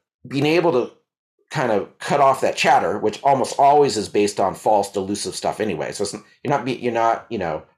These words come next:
it's not a, it's not psychological bypassing to ignore delusion, right?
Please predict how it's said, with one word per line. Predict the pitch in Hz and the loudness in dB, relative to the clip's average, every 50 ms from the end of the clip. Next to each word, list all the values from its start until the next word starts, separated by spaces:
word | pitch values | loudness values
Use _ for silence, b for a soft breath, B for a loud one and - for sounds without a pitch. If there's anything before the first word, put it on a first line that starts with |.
| _ _ _ _ _ _ | _ _ _ _ _ _
it's | - - - | -10 -4 -2
not | 151 147 127 | 0 0 0
a, | 101 104 113 - - | 0 -2 -4 -4 -4
it's | - - - | -8 -4 -2
not | 127 123 123 - | -2 0 0 0
psychological | - 123 107 107 113 101 90 82 78 71 80 78 67 | 0 -2 -2 0 2 2 2 0 -2 -6 -10 -4 -2
bypassing | 87 98 98 - - - - - - 73 71 73 82 _ _ _ _ _ _ _ _ - | 0 0 0 0 -2 -2 -2 -4 -6 -8 -10 -12 -14 _ _ _ _ _ _ _ _ -4
to | - 113 | -2 -2
ignore | 95 90 92 104 98 90 85 82 82 - _ _ _ | -2 -2 -2 0 0 0 0 0 -4 -6 _ _ _
delusion, | 98 90 101 101 90 69 69 60 71 98 110 123 _ | -6 -4 -4 -4 -4 -4 -8 -10 -10 -14 -16 -14 _
right? | 92 90 98 117 - | -6 -4 -4 -4 -6